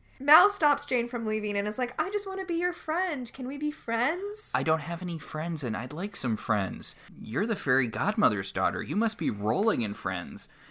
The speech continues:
Speaker 2: And Jane's like, "No, I'm apparently not conventionally attractive enough to have friends." Which,
Speaker 1: Yeah.
Speaker 2: I mean, I think more people would not wanna hang out with her 'cause she's, like, the principal's daughter.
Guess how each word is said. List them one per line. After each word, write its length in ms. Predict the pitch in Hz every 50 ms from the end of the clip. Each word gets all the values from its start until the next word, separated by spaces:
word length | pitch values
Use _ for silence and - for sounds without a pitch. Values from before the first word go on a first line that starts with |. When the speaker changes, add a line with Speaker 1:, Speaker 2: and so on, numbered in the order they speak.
| - - -
Speaker 2:
And 140 | - 104 104
Jane's 260 | - 110 110 110 -
like, 200 | 107 104 95 -
"No, 460 | 120 117 120 123 123 120 123 120 - -
I'm 260 | - 113 110 110 110
apparently 760 | 73 101 - - - - 143 147 165 175 - - - 190 180
not 380 | 156 135 123 123 127 117 - -
conventionally 840 | - - 113 113 104 107 101 104 107 - - - 110 107 107 107 101
attractive 640 | 98 98 - - - 95 95 98 - - - 110 104
enough 340 | 113 107 107 107 107 - - -
to 100 | 110 104
have 300 | 107 117 95 95 95 90
friends." 1120 | - - - - - - 98 101 101 101 120 139 156 170 180 185 175 160 - - - - - _ - - - - - - - - - - - - - - _ _ _ _ _ _ _ _ -
Which, 600 | 120 110 110 107 101 - - - - - - - _ _ _ _ _ _ _ _ -
Speaker 1:
Yeah. 580 | 226 233 233 233 240 220 208 185 170 151 120 117
Speaker 2:
I 80 | - 110
mean, 280 | 113 113 113 107 104 -
I 180 | - 104 104 104
think 300 | 107 - 135 139 135 - - _ -
more 180 | 110 107 104
people 340 | 101 - 110 104 98 - 104
would 160 | 98 95 92 - - - -
not 300 | 104 95 95 98 - - -
wanna 180 | 107 98 98
hang 180 | 95 101 95 95
out 120 | 95 92
with 100 | 78 92
her 120 | - 98 95
'cause 180 | - - 95
she's, 280 | - - 98 95 - -
like, 180 | - - - - - _
the 80 | - 95
principal's 600 | - - - 92 90 - - - 98 101 98 -
daughter. 640 | - - - 87 92 104 101 110 - 226 - -